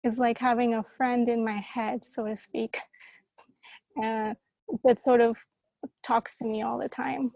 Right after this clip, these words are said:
and is, is telling me, like, "Well," and I ask, "Oh, what's going on with this?" Or, "Why is this happening?" And, and I sort of feel, like,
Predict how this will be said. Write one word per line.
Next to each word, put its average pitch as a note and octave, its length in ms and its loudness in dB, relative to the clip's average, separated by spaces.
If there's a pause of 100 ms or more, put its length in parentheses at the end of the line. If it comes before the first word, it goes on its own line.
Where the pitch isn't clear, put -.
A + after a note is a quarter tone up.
and A#3+ 140 2
is, G#3+ 380 -4
is A#3 260 0
telling A#3 360 -2
me, A#3 120 0
like, A#3 240 -2
"Well," C4+ 320 4 (420)
and A#3 120 2
I A#3 80 4
ask, A#3 380 4
"Oh, B3 260 6
what's A3+ 240 2
going B3+ 240 2
on B3 140 2
with A3+ 160 2
this?" B3+ 300 4
Or, A3 80 -2
"Why A3+ 180 0
is A#3 140 0
this C4 180 0
happening?" A3+ 580 -2
And, A3 240 -4 (140)
and A3 380 0 (360)
I B3 140 0
sort A3 260 2
of G#3 80 0
feel, A3 260 2
like, G#3+ 240 -2